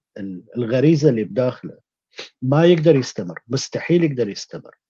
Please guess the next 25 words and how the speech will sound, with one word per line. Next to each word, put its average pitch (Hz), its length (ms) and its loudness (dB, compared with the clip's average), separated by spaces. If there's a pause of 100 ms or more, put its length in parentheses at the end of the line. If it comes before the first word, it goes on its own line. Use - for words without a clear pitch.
(540)
المشكلة 202 480 4
العنف 175 380 4
له 170 180 4
كث-، 160 300 -4 (240)
كث-، 165 280 2 (380)
عدة 151 280 4
تجليات 117 760 -2 (160)
أو 147 100 4
توظيفات، 139 840 2
احنا - 200 -12
نقدر 104 260 -10
نسميها. 101 420 -14 (160)
توظيفاته 143 600 2
في - 80 -4
الحروب 135 480 0 (160)
ضرورية، 120 500 -2 (480)
توظيفاته 143 600 4
في 190 100 2
الاقتصاد 175 680 2
نفسه، 143 320 -4
لأن 117 160 -6
له 147 220 4
جوانب 143 400 2
اقتصادية 131 580 -2
مفيدة. 160 520 -2